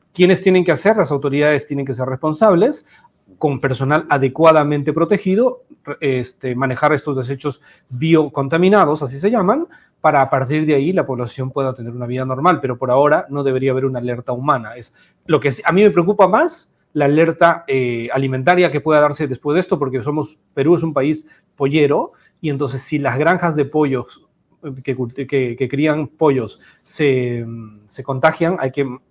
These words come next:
hay que deshacernos de todos los pollos, y ahí,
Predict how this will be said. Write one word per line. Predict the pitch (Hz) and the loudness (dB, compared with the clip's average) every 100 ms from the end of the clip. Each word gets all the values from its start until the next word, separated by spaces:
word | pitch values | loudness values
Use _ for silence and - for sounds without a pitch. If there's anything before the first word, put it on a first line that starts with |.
| _ 127 127 - | _ -20 -16 -6
hay | 139 | -6
que | 135 143 131 123 113 104 98 95 _ _ | -2 0 0 -2 -8 -12 -20 -20 _ _
deshacernos | 127 120 135 139 131 | -12 -10 -8 -6 -6
de | 120 | -6
todos | 135 135 | -2 -2
los | 117 | -2
pollos, | - 156 117 113 | -2 -2 -2 -6
y | |
ahí, | 117 131 | -8 -8